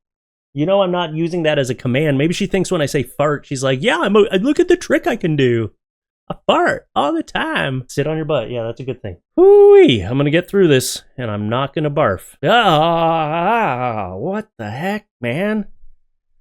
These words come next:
You're not supposed to have a face on your face. You're not supposed to have two faces. This is creepy. This is really creepy. That is the freakiest thing I've seen. That's,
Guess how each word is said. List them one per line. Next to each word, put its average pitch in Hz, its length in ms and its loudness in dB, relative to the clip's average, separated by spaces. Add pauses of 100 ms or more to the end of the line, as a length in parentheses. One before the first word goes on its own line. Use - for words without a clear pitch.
(160)
You're 170 100 0
not 220 200 0
supposed 208 440 2
to 185 80 -2
have 190 200 2
a 185 80 -4
face 190 340 -2
on 185 140 0
your 165 100 0
face. 190 540 -2 (180)
You're 185 100 0
not 220 120 0
supposed 214 360 0
to 208 80 -4
have 208 200 -4
two 240 180 -6
faces. 208 680 -4
This 185 100 -4
is 127 160 -4
creepy. 220 800 -4
This 208 80 -8
is 120 160 -4
really 220 460 -4
creepy. 175 640 -4
That 190 160 -2
is 208 160 0
the 170 80 2
freakiest 185 640 -2
thing 143 240 -2
I've 117 160 -4
seen. 107 240 -6
That's, 131 240 -2